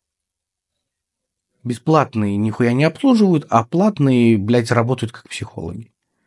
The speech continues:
Пиздец, как охуенно. Я в восторге. А еще самое интересное. Вот ты, допустим,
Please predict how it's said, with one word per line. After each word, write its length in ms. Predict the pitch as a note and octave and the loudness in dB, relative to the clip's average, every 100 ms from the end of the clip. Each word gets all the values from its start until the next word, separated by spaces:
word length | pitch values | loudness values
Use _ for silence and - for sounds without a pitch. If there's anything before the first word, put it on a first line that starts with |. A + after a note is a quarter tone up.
| _ _ _ _ _ _ _ _ | _ _ _ _ _ _ _ _
Пиздец, 440 | A#2+ G#2 G2 F#2 | -2 -2 -4 -6
как 220 | - - | -8 -12
охуенно. 600 | F#2+ - F#2+ F2 F2 G#2 - _ _ - | -10 -6 -6 -6 -10 -12 -18 _ _ -12
Я 240 | G#2+ C#3 | 0 2
в 40 | C3 | 2
восторге. 580 | A2 - F#2+ F2+ - _ _ _ _ _ _ _ - | -2 -4 -6 -6 -16 _ _ _ _ _ _ _ -8
А 60 | |
еще 160 | G#2+ C3+ | -2 0
самое 320 | B2 A2+ A#2 | 2 4 4
интересное. 640 | A2+ G#2+ G2 F#2+ F2 E2 _ _ _ _ | 4 2 0 -2 -10 -16 _ _ _ _
Вот 200 | G2 G2+ | -4 -2
ты, 100 | - B2 | 0 2
допустим, 580 | A2+ B2 A#2 G#2+ F#2 | 2 0 -2 -2 -4